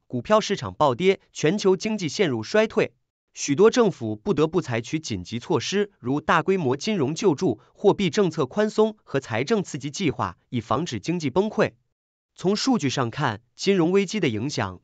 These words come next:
通常非常深远。以二零零八年金融危机为例，全球G D P增长率在二零零九年大幅下降，美国失业率在二零零九年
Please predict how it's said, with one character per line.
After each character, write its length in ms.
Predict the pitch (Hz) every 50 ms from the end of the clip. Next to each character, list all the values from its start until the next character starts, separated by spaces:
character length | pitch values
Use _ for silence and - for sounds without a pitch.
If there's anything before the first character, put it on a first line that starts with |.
| _
通 180 | - - 202 196
常 160 | - 143 139
非 200 | 139 - 240 247
常 180 | - - 117 107
深 220 | - - 156 143
远。 220 | 127 101 85 - _ _ _ _ _ _ _ _ _
以 120 | - 196
二 180 | 214 - 208 202
零 120 | 185 196
零 140 | 185 165 180
八 160 | 170 202 208
年 320 | 196 170 123 110 113 127 131
金 180 | - - 185
融 140 | 175 143 143
危 140 | 165 185 196
机 160 | - - 196
为 160 | 170 113 110
例， 260 | 139 160 160 107 - _ _ _ _
全 240 | - - 139 156 190
球 280 | - - 135 135 160
G 240 | 156 160 - 208 208
D 120 | 196 208 208
P 200 | - - 196 175
增 180 | - 190 202
长 180 | 190 123 92 98
率 220 | 120 123 110 - -
在 140 | - 135 120
二 200 | - - 175 156
零 140 | 151 160 170
零 160 | 175 196 202
九 200 | - 127 98 87
年 220 | 87 92 95 127
大 200 | - 180 160 123
幅 160 | - - 123
下 220 | 135 - 196 165 -
降， 280 | - 180 151 101 85 _ _ _ _
美 160 | _ 113 113 104
国 160 | 113 143 170
失 200 | - - - 226
业 140 | 220 202 190
率 240 | 202 214 143 - _ _ _ _
在 120 | - 123
二 200 | 101 - 175 160
零 120 | 160 165
零 160 | 175 180 202 196
九 180 | - 113 90
年 280 | 85 92 92 98 113